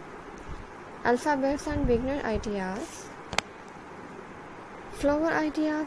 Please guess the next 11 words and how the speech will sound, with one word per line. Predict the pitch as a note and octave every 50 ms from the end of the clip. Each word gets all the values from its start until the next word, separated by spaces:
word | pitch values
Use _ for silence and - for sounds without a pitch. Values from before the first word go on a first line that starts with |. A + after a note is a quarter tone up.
| -
and | - A3+ A3 G#3+ A3 A3+ -
across | - G3+ G3+ G#3 - - G#3 G3 G#3+ -
stitch | B3 B3+ B3+ - C#4+ C#4 - -
ideas, | C#4+ C#4+ C#4 C#4 C#4 C#4+ C#4+ C#4+ C#4+ D4 C#4+ - - -
kitchen | - G3+ - - A3 G#3 G#3+ -
accessories | - G#3+ - - A3+ A3+ A#3 - - - - B3+ B3+ C4 C#4 C#4+
ideas, | C#4+ C4+ C4+ C4 C4+ C4 C4 B3 B3 C#4 D#4+ F4 - - - - -
snowfall | B3 A3 G#3+ G#3+ - - - C4 B3 B3+ C4+ C#4
ideas, | C#4 C4+ C#4 C4+ C#4+ C#4 C4+ C4+ C#4 C#4+ D4+ D4+ - - - - - - - - - - - - - -
natural | B3 B3+ B3+ C4+ C4 - D4+ D#4
modern | D4+ C#4+ C4 A3+ G#3 G3+ - A3 G#3+ A3